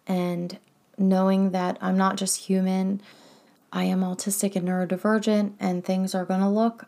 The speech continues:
kinda all over the place sometimes because I am that person. I'm all over the place, and I really want you guys to get a real and genuine picture of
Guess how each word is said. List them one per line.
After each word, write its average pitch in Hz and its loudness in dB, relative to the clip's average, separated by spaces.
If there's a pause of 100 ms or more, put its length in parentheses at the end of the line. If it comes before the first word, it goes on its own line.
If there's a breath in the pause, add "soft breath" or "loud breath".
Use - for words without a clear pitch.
kinda 294 2
all 277 4
over 247 2
the 214 2
place 190 0
sometimes 185 -4
because 185 -2 (680)
I 220 2
am 185 0 (1080)
that 180 -2
person. - -4
I'm 214 4
all 262 4
over 285 2
the 233 -8
place, 196 -2
and 202 2
I 196 2
really 226 4
want 254 4
you 220 4
guys 196 0
to - -4
get 185 -2 (460 loud breath)
a 202 0
real 196 2
and 196 4
genuine 185 0
picture 202 -4 (1000 soft breath)
of 185 2